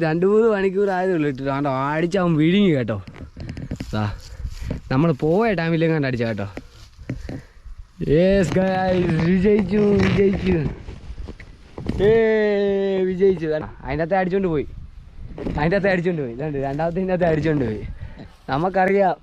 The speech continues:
വരാല്, വരാല്, വരാല്. ദാ, അങ്ങനെ ആ, ഇവൻ അടിച്ചിട്ടിപ്പം കുറച്ച് നേരമായി കേട്ടോ. ഇതുകൊണ്ട് അടിച്ച് വയറൊക്കെ വീർത്തിരിക്കും കണ്ടോ. നമുക്കിനി അടുത്ത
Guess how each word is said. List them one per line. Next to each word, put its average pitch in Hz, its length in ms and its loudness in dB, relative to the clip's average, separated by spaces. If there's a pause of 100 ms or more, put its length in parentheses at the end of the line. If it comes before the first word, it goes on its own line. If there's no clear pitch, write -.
(140)
വരാല്, 247 360 4
വരാല്, 320 320 2
വരാല്. 311 280 2 (2250)
ദാ, 139 100 -2 (420)
അങ്ങനെ 135 220 -8 (120)
ആ, 139 40 -6 (220)
ഇവൻ 170 140 -4 (100)
അടിച്ചിട്ടിപ്പം 220 440 -2 (1080)
കുറച്ച് 175 240 -4
നേരമായി 202 280 2
കേട്ടോ. 117 220 -6 (240)
ഇതുകൊണ്ട് 143 300 -6
അടിച്ച് 165 280 2
വയറൊക്കെ 170 440 2
വീർത്തിരിക്കും 147 460 4
കണ്ടോ. 110 160 2 (1300)
നമുക്കിനി 139 320 4 (380)
അടുത്ത 147 180 0